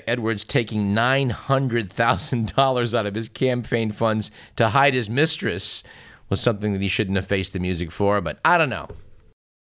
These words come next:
No, I have to confess, I'm still kind of a, a great fan of the special sections that appear in newspapers. And I must note that the tip I picked up from the Home and Garden section in the Sacramento Bee last year, which was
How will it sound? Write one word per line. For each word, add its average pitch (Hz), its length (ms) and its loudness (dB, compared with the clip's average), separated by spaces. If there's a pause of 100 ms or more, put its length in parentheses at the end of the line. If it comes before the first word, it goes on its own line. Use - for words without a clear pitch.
(440)
No, 180 120 2
I 170 40 0
have 175 140 0
to 131 80 -6
confess, 117 380 -2
I'm 95 160 -4
still 123 240 -2
kind 113 240 -2
of 104 80 -2
a, 95 220 0
a 90 160 -2
great 107 240 -4
fan 107 380 0
of 87 100 -6
the 95 80 -8
special 110 400 -4
sections 104 560 -2
that 90 100 -4
appear 98 280 -2
in 92 140 0
newspapers. 101 880 -2 (600)
And 92 360 -2
I 101 320 -2 (100)
must 135 320 0
note 131 200 2
that 98 100 -14
the 101 80 -6
tip - 340 2
I 104 80 0
picked 107 320 -4
up 104 100 -4
from 92 160 -4
the 87 120 -2
Home 120 200 0
and 110 100 -2
Garden 107 300 2
section 104 420 -2
in 92 60 0
the 92 80 -2
Sacramento 98 540 0
Bee 98 220 0
last 95 420 0
year, 101 240 0 (300)
which 113 200 0
was 131 640 4